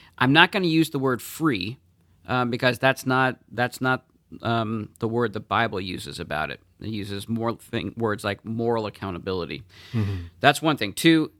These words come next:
Speaker 1: nothing happens outside of God's sovereign will. Nothing. So the Bible enunciates a view known as compatibilism. On the one hand, God is sovereign. On the other hand, we are making actual, real choices.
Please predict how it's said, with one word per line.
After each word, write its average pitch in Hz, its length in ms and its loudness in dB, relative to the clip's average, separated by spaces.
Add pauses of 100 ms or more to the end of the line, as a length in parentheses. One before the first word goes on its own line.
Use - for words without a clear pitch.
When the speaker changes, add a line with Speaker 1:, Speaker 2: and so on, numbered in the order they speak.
Speaker 1:
nothing 156 460 2
happens 135 400 0
outside 117 340 0
of 107 80 -6
God's 107 280 -2
sovereign 107 340 -2
will. 143 240 -4 (260)
Nothing. - 360 -6 (760)
So - 180 4
the 156 120 4
Bible 170 380 6
enunciates 143 640 0
a 117 60 0
view 127 300 0
known 113 280 0
as 110 300 -2 (100)
compatibilism. 98 960 -2 (800)
On 120 120 2
the 117 80 4
one 147 180 4
hand, 131 320 0
God 107 220 4
is 98 100 -4
sovereign. 123 540 2 (880)
On 120 180 2
the 117 80 4
other 143 180 4
hand, 107 380 -2
we 131 180 4
are 147 120 6
making 120 440 0
actual, 117 640 0
real 113 380 0
choices. - 600 -4